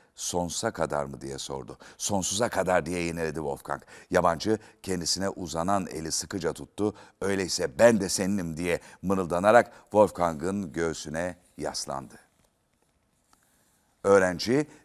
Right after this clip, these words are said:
değişen duruma uygun daha ferah bir daire bulmak için ertesi sabah erkenden gelin daha uyurken kendini sokaklara attı.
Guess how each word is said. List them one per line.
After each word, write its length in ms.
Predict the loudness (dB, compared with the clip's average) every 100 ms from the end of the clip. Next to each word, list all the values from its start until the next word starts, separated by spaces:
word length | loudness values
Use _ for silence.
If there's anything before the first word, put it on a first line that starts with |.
| -6
değişen 680 | -2 0 0 6 6 4 -2 -14 -10
duruma 640 | -2 -2 0 2 4 2 -2
uygun 560 | -4 -2 -2 -2 -2 -2 -8 -16 -4
daha 300 | -2 2 2
ferah 420 | 2 4 4 2
bir 160 | -4 2
daire 320 | 4 4 2
bulmak 260 | 0 -2 -2
için 120 | -2
ertesi 280 | -2 -2 -2
sabah 240 | 2 2 4
erkenden 720 | 2 2 0 0 2 0 0
gelin 300 | -2 -2 2
daha 200 | 4 4
uyurken 460 | 4 2 2 0 0
kendini 300 | -2 -2 0
sokaklara 540 | 2 2 2 4 6
attı. 300 | 6 4 -14